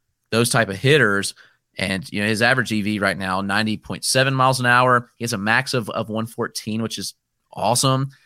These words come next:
for a catcher. Like, that's stellar. I mentioned Royce Lewis at one fourteen. Like, I'd say that's pretty impressive. Hard hit rate at forty-five percent. You know, the barrel rate at, is, he's nine percent, which isn't great, but still solid overall. Good average launch angle.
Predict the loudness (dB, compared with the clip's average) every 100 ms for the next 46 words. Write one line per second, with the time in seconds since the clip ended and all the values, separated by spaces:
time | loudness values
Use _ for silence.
0 | _ _ -10 -4 0 2 2 -2 -4 -8
1 | -10 _ _ -6 -2 2 4 4 4 2
2 | 0 -4 -4 -4 -4 -4 -2 -2 -2 -2
3 | -4 -2 -6 -4 -4 -2 -4 -6 _ _
4 | _ _ _ _ _ 0 0 0 0 -2
5 | -4 -4 -4 -2 -2 0 -2 -2 _ _
6 | -4 0 2 0 2 0 -2 -4 -2 -2
7 | 2 2 2 -4 -2 0 0 -2 _ _
8 | _ _ -10 -8 -2 2 2 4 2 0
9 | -4 -6 -6 _ _ -10 -6 -6 -8 -8
10 | -2 0 0 -2 -2 -2 0 -2 0 0
11 | 0 2 2 2 -2 -4 -4 -4 -2 -2
12 | -4 -6 -2 0 0 -2 -2 -2 0 0
13 | -2 -6 _ _ _ -10 -4 2 2 2
14 | -2 -4 -4 -2 -4 -2 -2 -2 -4